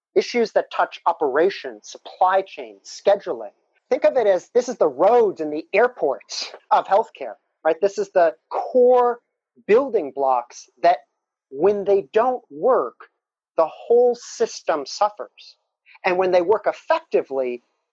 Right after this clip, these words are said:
now you have a base that you can build on, and you can build something which is much more efficient. And we would argue also more personalized and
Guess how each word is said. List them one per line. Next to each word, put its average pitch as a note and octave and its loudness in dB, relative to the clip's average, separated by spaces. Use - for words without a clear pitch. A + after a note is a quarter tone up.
now G3+ 0
you A#3 -4
have E3+ -2
a D#3 -2
base - -4
that F#3+ 0
you E3+ -4
can D3 -6
build B3 2
on, B2 -4
and F3+ -2
you G3 0
can F#3 -4
build C4 0
something D#3+ -6
which F3 -6
is F#3 -4
much A3+ -6
more F3 -6
efficient. - -8
And C#3+ -10
we F#3 -4
would G#3 2
argue C#3 -2
also C#3 -4
more B2+ -10
personalized F3+ -6
and D3 -2